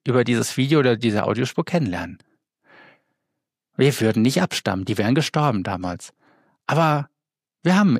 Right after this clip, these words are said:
heute eben keinen Säbelzahntiger mehr. Wir haben heute aber Stress und Nachrichten und der Staat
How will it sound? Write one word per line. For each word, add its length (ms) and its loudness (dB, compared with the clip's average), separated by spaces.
heute 320 -2
eben 220 0
keinen 260 -2
Säbelzahntiger 800 -2
mehr. 340 2
Wir 140 2
haben 240 0
heute 200 2
aber 260 0
Stress 580 -2
und 160 -6
Nachrichten 720 -2
und 200 -8
der 120 -8
Staat 680 -2